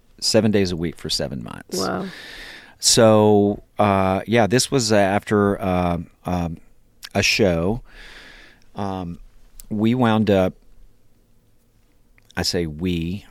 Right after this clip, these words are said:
Speaker 1: uh, so Sterling and I, we would always get in the truck with, with Dime, uh, to go wherever we were gonna go.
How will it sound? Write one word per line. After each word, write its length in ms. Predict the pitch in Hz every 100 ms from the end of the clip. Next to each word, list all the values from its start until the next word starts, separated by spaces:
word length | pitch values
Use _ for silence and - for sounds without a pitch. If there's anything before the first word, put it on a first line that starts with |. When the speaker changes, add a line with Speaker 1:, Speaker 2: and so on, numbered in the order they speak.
| - -
Speaker 1:
uh, 280 | 92 90 90
so 320 | - 95 92 - - - - -
Sterling 480 | - - 123 123 107
and 180 | 98 92
I, 160 | 87
we 180 | 87 98
would 100 | 92 -
always 340 | 98 101 101 -
get 160 | 101 92
in 120 | 85
the 80 | 85
truck 400 | - 90 82 87
with, 140 | - - - -
with 180 | 90
Dime, 460 | 101 82 76 82 104 - _ - - -
uh, 200 | 82 85
to 140 | 82 90
go 180 | 95 82
wherever 380 | 107 98 92 82
we 160 | 90
were 200 | 82 85
gonna 200 | 85 80
go. 400 | 78 98 78 82